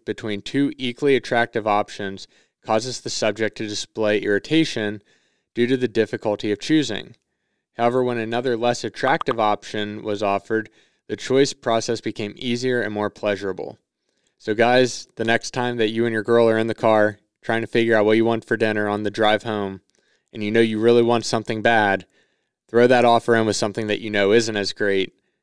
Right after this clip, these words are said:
and see what you guys end up with for dinner. My next t-, tip for you, add a high-end product.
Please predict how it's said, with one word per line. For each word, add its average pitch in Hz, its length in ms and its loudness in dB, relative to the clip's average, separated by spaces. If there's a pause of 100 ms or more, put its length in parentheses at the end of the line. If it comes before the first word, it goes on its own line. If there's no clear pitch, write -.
and 110 120 -12
see 117 160 2
what 110 120 4
you 110 120 0
guys 104 240 4
end 101 160 -4
up 95 160 0
with 95 160 -2
for 95 100 -4
dinner. - 340 -6 (680)
My 113 100 -4
next 131 280 -2 (160)
t-, - 80 -20 (160)
tip 127 260 0
for 98 120 -6
you, 95 240 -8 (880)
add 123 140 0
a 123 80 0
high-end 131 520 -4
product. 104 540 -2